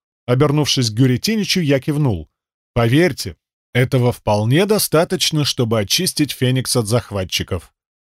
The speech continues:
"Как-то слабо верится", буркнул тот. "Зря. Ваша жена, например, даже не выходя из рубки, смогла уничтожить трех вооруженных бойцов и взять в плен их командира, между прочим.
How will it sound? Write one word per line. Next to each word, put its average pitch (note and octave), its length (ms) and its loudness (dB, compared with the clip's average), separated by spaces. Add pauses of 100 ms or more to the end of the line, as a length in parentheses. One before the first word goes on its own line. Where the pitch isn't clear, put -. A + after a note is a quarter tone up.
(200)
"Как-то G2+ 260 -4
слабо B2+ 420 2
верится", A#2 600 0 (240)
буркнул A2 480 -2
тот. G#2 320 -4 (560)
"Зря. F3+ 420 2 (400)
Ваша D#3+ 400 2
жена, F#3+ 340 0
например, B2 500 -4 (260)
даже B3 400 2
не A3 120 -4
выходя D#3 420 0
из A#2 140 -2
рубки, G#3+ 420 -2
смогла C3+ 440 2
уничтожить F#3+ 800 -2
трех D3 340 0
вооруженных B2+ 760 0
бойцов A#2 520 -2 (380)
и A3+ 100 0
взять A#3 300 2
в - 100 -18
плен F3 320 0
их F#3 120 -2
командира, B2 540 0
между A#2 300 -2
прочим. A2+ 500 -2